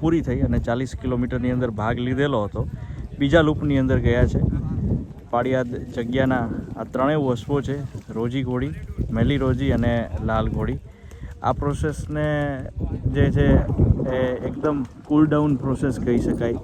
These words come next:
કે જેની અંદર અશ્વના હાર્ટબીટ છે બને એટલા ઓછા આવે એ રીતે આની અંદર એમનો પ્રયાસ કરવાનો હોય. તમે જોઈ રહ્યા છો, સરસ, અ, ઠંડા કરે છે, કુલ ડાઉન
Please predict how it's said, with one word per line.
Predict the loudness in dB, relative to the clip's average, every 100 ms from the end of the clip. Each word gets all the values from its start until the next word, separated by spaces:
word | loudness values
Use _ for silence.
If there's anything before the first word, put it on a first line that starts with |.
| -10 -12 -12 -14 -12 -8
કે |
જેની | -2 2 2
અંદર | 2 0
અશ્વના | -2 -2 2 2 2 -2 -2
હાર્ટબીટ | -2 0 0 -2
છે | -2
બને | -2 0 -2
એટલા | -2 -2
ઓછા | -2 -4 -2
આવે | 0 0 -4 -12 -14 -16 -12 -6
એ | -4
રીતે | -4 -2
આની | 0 0
અંદર | 0 0 -2 -4 -10
એમનો | -4 -2 -2
પ્રયાસ | 0 -2 -2 -4
કરવાનો | -4 -2 0 0
હોય. | 0 -2 -6 -10 -10 -10 -2
તમે | 2 4 4 4
જોઈ | 4 4
રહ્યા | 4 4
છો, | 2 -4 -8 -18 -18 -18 -18 -18 -10
સરસ, | -8 -4
અ, | -2 0 -2 -8 -20 -18 -16 -16 -16 -10
ઠંડા | -2 2 2
કરે | 0 -6
છે, | -10
કુલ | -10 -4 -2 0
ડાઉન | 0 0 -2